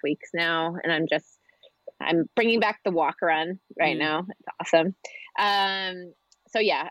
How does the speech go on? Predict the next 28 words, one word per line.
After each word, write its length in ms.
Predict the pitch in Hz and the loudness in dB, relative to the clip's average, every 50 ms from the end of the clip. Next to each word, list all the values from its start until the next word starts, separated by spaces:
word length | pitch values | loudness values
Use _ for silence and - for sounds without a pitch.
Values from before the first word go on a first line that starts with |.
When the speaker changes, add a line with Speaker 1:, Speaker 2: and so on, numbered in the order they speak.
| - - | -2 0
Speaker 1:
I 100 | 220 214 | 0 2
mean, 240 | 202 196 196 202 | 2 0 0 -2
same 220 | - 226 208 208 214 | -2 -2 -2 0 0
thing 160 | 220 208 196 | 0 0 0
with 100 | 180 175 | 0 2
Boston. 500 | - 147 147 - - - 156 147 147 135 - - | 4 4 2 2 2 0 2 2 2 0 0 0
It's 220 | 175 - - - | 0 0 2 2
like, 200 | - 151 147 - - - _ _ _ _ _ _ _ _ _ _ _ _ _ _ _ | 4 4 2 0 -4 -12 _ _ _ _ _ _ _ _ _ _ _ _ _ _ _
I'm 140 | 202 214 214 | 0 2 4
going 560 | 220 233 233 233 233 226 226 220 214 214 - - _ _ - | 4 4 4 4 2 2 2 0 0 -2 -4 -6 _ _ -2
right 180 | 214 214 208 | 0 0 2
now 260 | 196 190 185 185 185 185 | 2 2 2 2 2 2
with 100 | 190 - | 2 0
this 140 | 180 - | 0 -2
expectation 680 | 180 175 - - 175 - - - 170 160 - 175 160 156 | -2 -2 0 -2 -2 -2 0 0 0 2 2 2 2 2
that 140 | 147 143 | 4 2
it's 160 | 147 143 - - | 2 0 0 -2
just 160 | 151 143 - _ _ _ _ _ _ _ - | -2 -2 -2 _ _ _ _ _ _ _ -2
probably 360 | - 147 143 139 156 151 151 | 0 2 4 4 4 4 4
not 300 | 160 151 131 104 104 - | 2 2 0 0 0 0
gonna 220 | - 165 147 151 | 2 2 2 2
happen, 440 | 175 143 131 - - 160 160 170 170 | 2 0 0 2 2 2 2 0 2
but, 260 | 151 143 139 139 - - _ _ _ _ _ _ _ - | 4 4 4 4 4 0 _ _ _ _ _ _ _ -4
um, 640 | 175 180 165 156 147 147 147 147 151 165 165 - - _ _ _ _ _ _ _ _ _ - 196 - | -2 0 2 2 2 2 2 0 0 -2 -4 -8 -12 _ _ _ _ _ _ _ _ _ -4 -2 -2
just 160 | 202 - - | -2 -2 0
continuing 560 | - 180 180 - - 170 156 160 156 156 160 | 0 0 0 2 2 2 2 4 2 2 2
on 180 | 156 156 160 160 | 0 0 2 4
with 220 | 151 147 151 | 4 4 4